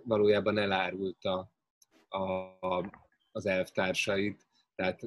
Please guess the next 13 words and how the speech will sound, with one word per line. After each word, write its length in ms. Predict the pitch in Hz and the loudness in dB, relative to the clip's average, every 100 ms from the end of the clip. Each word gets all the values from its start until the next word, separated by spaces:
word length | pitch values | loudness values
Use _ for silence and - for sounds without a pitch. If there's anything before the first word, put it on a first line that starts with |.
| - _ | -16 _
már 220 | - 107 98 | -4 -2 2
nem 200 | 107 95 | 0 0
kéne 360 | - 92 90 | -2 -2 -4
tovább, 520 | - 90 87 87 85 | -4 -4 -2 -2 -2
ö, 220 | 92 92 90 - _ _ _ | 0 2 0 -2 _ _ _
ö, 440 | 110 98 98 98 95 110 _ _ _ _ | -4 2 4 4 0 -8 _ _ _ _
eleget 440 | - 113 107 104 - | 2 4 6 6 4
tennie 460 | 110 101 104 98 | 0 2 4 4
a 120 | 95 - | 4 2
parancsnak, 600 | 98 98 95 - 95 - | 2 2 0 0 -2 -2
hogy 140 | 95 | -4
gyűjtsenek 580 | 95 95 - 92 90 - | 0 -2 -2 -2 -2 -4
tesztalanyokat, 1040 | 92 87 - 92 92 90 90 - 101 120 | -4 -2 -2 -2 -2 -4 -6 -2 0 0